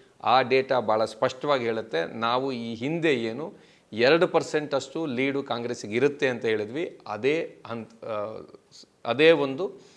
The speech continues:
ಸ್ಪಷ್ಟವಾದಂಥ ನಂಬರ್ಸು ಕಾಂಗ್ರೆಸ್ ಮತ್ತು ಜೆ ಡಿ ಎಸ್ ಬಿ ಜೆ ಪಿ ಮೈತ್ರಿಗಿದೆ. ಎರಡು ಪರ್ಸೆಂಟ್ ಡಿಫ್ರೆನ್ಸ್ ಈಗಲೂ ಇದೆ,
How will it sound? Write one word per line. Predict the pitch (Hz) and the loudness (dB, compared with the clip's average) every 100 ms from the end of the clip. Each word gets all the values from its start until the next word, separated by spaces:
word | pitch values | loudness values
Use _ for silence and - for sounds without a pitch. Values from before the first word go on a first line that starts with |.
| _ | _
ಸ್ಪಷ್ಟವಾದಂಥ | - 139 131 147 139 127 120 | -2 -2 0 2 2 2 -4
ನಂಬರ್ಸು | 131 113 110 147 165 139 - 170 - - _ - | -4 -4 -4 0 2 2 0 -10 -12 -20 _ -2
ಕಾಂಗ್ರೆಸ್ | 131 147 165 165 | 0 2 0 -2
ಮತ್ತು | 143 - | -6 -8
ಜೆ | 110 120 | -4 -2
ಡಿ | 120 | -2
ಎಸ್ | 123 | -4
ಬಿ | 104 107 | -4 -6
ಜೆ | 107 | -6
ಪಿ | 110 | -6
ಮೈತ್ರಿಗಿದೆ. | 104 101 101 107 120 175 269 - | -8 -10 -10 -8 -6 -6 -6 -2
ಎರಡು | 113 113 | 0 0
ಪರ್ಸೆಂಟ್ | 120 - 120 104 | -2 -4 -8 -8
ಡಿಫ್ರೆನ್ಸ್ | 107 110 98 131 | -8 -8 -6 -4
ಈಗಲೂ | 147 156 | 0 0
ಇದೆ, | 156 175 - - | 0 -4 -8 -18